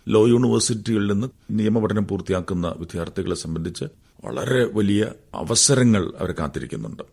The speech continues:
നാഷണൽ ലോ സ്കൂൾ ഇന്ത്യ യൂണിവേഴ്സിറ്റി പോലുള്ള സ്ഥാപനങ്ങൾ, ബാംഗ്ലൂരിലെ നാഷണൽ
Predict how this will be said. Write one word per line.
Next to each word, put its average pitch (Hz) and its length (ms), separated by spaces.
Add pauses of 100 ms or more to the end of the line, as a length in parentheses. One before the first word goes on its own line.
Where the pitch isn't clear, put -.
(240)
നാഷണൽ 107 420
ലോ 104 160
സ്കൂൾ 104 320
ഇന്ത്യ 95 200
യൂണിവേഴ്സിറ്റി 90 580
പോലുള്ള 80 460
സ്ഥാപനങ്ങൾ, 78 500
ബാംഗ്ലൂരിലെ 85 580
നാഷണൽ 87 440